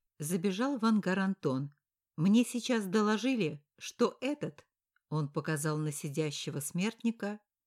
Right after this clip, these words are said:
«родной брат девушки, которой принадлежала машина, что сбила Юлию Николаевну. В тот момент его не было в квартире, и в автомобиле нашли его отпечатки». «И после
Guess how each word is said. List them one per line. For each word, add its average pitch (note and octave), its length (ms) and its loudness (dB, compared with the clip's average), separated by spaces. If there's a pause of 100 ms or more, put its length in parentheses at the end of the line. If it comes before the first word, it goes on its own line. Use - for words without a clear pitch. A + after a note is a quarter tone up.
(180)
«родной G3+ 440 6
брат A#3 280 0
девушки, D#3 680 0 (140)
которой F3 560 2
принадлежала B3 800 2
машина, C#3+ 680 -2 (400)
что - 280 -4
сбила A#3 320 4
Юлию C#3+ 400 2
Николаевну. D#3+ 680 -2 (680)
В - 140 -20
тот A#3 240 2
момент B3+ 500 4 (140)
его G3 320 2
не B3 160 6
было B3 220 2
в - 100 -14
квартире, D#3+ 680 -2 (220)
и D3 120 2
в F#3+ 60 2
автомобиле A3 680 2
нашли G3+ 420 2
его G#3 160 4
отпечатки». D3 800 -6 (1300)
«И F3+ 160 0
после E3+ 520 -2